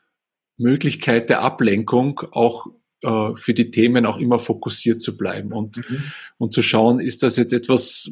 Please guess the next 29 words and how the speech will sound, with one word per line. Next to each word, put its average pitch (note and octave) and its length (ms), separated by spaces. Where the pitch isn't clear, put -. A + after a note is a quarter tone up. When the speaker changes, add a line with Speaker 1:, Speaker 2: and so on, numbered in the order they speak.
Speaker 1:
was B2 200
ich, - 420
wo D#3 80
ich - 100
mich B2 200
nur C3 100
ablenke B2+ 680
oder A2+ 600
gibt's - 260
nicht A2+ 160
vielleicht A2 380
gerade G#2+ 260
was - 160
Wichtigeres A2 440
zu A2 120
tun, A2 240
auch G2+ 160
mal G2+ 140
in G2 80
den G#2 120
sauren G2+ 300
Apfel - 300
zu - 160
beißen G#2 420
und G2 60
jetzt G2+ 180
mal G#2 120
irgendwas G2+ 300
durchzuziehen, A#2 880